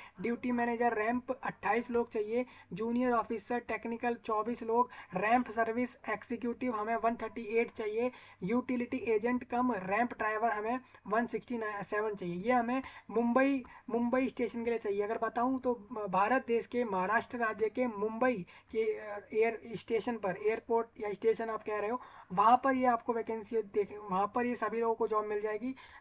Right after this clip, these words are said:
जिनकी वैकेंसियाँ दिख रही हैं। आपको बता दूँ अठारह, उन्नीस, बीस तारीख में ही same साढ़े नौ से साढ़े बारह बजे यानी कि नाइन थर्टी से ट्वेल्व थर्टी के बीच आपका यहाँ पर वॉक इन चल रहा होगा, basically interview चल रहा होगा।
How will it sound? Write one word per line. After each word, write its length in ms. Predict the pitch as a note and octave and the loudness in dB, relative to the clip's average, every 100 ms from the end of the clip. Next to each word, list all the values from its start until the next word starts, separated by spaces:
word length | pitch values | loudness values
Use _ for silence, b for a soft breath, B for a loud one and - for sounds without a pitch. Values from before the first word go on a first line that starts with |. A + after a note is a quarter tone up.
| F#3 | -6
जिनकी 360 | A3+ A#3 A#3+ | -6 -4 -2
वैकेंसियाँ 520 | A3+ G#3+ G#3+ G3+ G#3 | -2 -2 -4 -4 -4
दिख 160 | F#3+ F3+ | -4 -2
रही 140 | F3 | -2
हैं। 100 | F3 D#3+ B B | -4 -8 B B
आपको 280 | A3 A3+ B3 | 6 6 4
बता 260 | B3 A#3+ | 4 2
दूँ 120 | A#3+ B3+ | 2 0
अठारह, 400 | A#3 - A3 A#3+ | -2 0 2 2
उन्नीस, 380 | A#3 A#3 A3+ | 0 -2 -4
बीस 260 | G3+ A#3 - | -4 -6 -4
तारीख 280 | A#3 A3+ A#3 | -2 -2 -4
में 100 | A3 | -2
ही 180 | B3 B3+ B B - | -2 -4 B B -10
same 340 | - B3+ A#3+ E3+ | -2 0 0 -2
साढ़े 340 | G#3+ A3 A#3+ | 0 2 2
नौ 140 | A#3+ | 0
से 140 | A#3 B3+ | -2 -2
साढ़े 300 | A3+ G#3+ A#3 | -2 0 2
बारह 240 | A3+ A3 | 2 2
बजे 180 | A3 G#3 | 2 0
यानी 240 | F3 G3 | 0 -2
कि 240 | G#3 A#3 A3 B B | -4 -6 -8 B B
नाइन 260 | G#3 A3 A#3+ | -2 0 0
थर्टी 300 | A3 G#3 A3 | 0 -2 -4
से 100 | B3 | -4
ट्वेल्व 280 | A#3+ A3+ A3+ | 0 -2 0
थर्टी 200 | G#3+ G#3 | -4 -2
के 120 | A3+ | -2
बीच 260 | A3 B3 A#3+ | -2 -2 -2
आपका 340 | G3+ G3+ - | 0 0 0
यहाँ 160 | A#3+ G#3+ | 0 0
पर 260 | G#3 A#3+ B3+ B B | -2 -2 -4 B B
वॉक 320 | G3+ A3 G#3+ | 2 2 4
इन 140 | B3+ B3 | -2 0
चल 200 | A#3 G#3+ | 0 0
रहा 160 | G#3+ | 2
होगा, 360 | G3+ G3 G3 F#3 | 4 4 4 2
basically 420 | F#3+ G#3 A#3+ A#3 | 2 0 0 -2
interview 600 | A#3+ A#3 A3 A#3 A#3 A#3+ | -2 -2 -6 -4 -4 -4
चल 180 | A#3 G#3+ | -4 -2
रहा 220 | G3+ G#3 | 0 4
होगा। 380 | G3+ G3+ A#3+ B3+ | 4 4 2 0